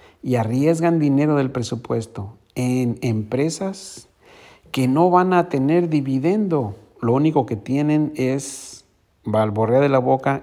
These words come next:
y adormecimiento de las masas y adoctrinamiento de las masas y aborregamiento de las masas. Por eso están todos aborregados.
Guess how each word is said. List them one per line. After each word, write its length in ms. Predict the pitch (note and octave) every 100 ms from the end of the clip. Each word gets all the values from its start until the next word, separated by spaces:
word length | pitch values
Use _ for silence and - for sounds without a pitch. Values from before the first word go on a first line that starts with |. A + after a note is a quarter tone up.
| -
y 200 | A#2+ A#2+
adormecimiento 1300 | A#2 A2+ A2+ A2 G#2+ - B2+ B2 B2 C#3 E3+ G3 G3+
de 120 | F#3
las 200 | E3 D#3
masas 600 | D3 C3+ B2 - D3+ - -
y 160 | C3
adoctrinamiento 1400 | A#2+ A2+ A2+ - - A#2 A#2 A2+ A#2+ D3 F3+ G3 G3 G3
de 100 | F#3+
las 180 | F3+ D#3+
masas 600 | C#3+ B2+ B2 D#3 D#3 - - - - -
y 160 | - C3+
aborregamiento 1200 | B2+ A#2+ B2 A#2+ A#2+ A2 A2+ B2+ C#3+ D#3 D3+ D3+
de 100 | D3
las 140 | C#3
masas. 540 | C3+ D#3 G3 - B2 -
Por 160 | -
eso 140 | A2+ B2
están 340 | - B2 C3
todos 440 | C3 A#2 A#2+ B2 A#2
aborregados. 920 | A2 A#2 A2+ B2 D3 G#2+ - -